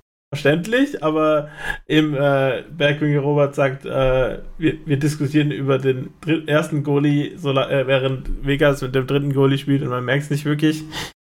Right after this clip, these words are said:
Irgendwie, aber ist es auch so sinnbildlich für Vegas? Ich glaub, die haben diese Saison sechs Goalies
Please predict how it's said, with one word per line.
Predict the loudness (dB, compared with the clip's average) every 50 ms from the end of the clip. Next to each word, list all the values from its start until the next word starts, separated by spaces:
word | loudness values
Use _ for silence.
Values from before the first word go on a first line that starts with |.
| _ _ _ _ _ -6
Irgendwie, | -4 -2 2 2 2
aber | 2 2 0 0 0
ist | -2 -2 -2
es | 0 0
auch | 0 2
so | 2 0
sinnbildlich | 0 2 2 2 2 2 2 2 0 -2 -2
für | 0 0 0
Vegas? | 2 2 2 2 0 0
Ich | -4 -4
glaub, | -2 -2 -2 0
die | 0
haben | -2
diese | -2 -2 -4 -4
Saison | -2 0 2 2 2 2
sechs | 2 0 -2 -4 -6 -6
Goalies | -2 0 2 4 2 2 0